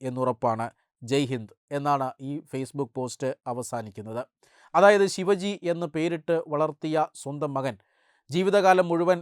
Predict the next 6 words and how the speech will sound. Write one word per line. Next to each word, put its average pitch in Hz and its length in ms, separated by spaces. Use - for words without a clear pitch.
ലഹരി 175 340
വസ്തുക്കളോട്, 165 640
ആ, 135 40
no 160 120
പറഞ്ഞിട്ടുള്ള 170 520
ഒരു 147 120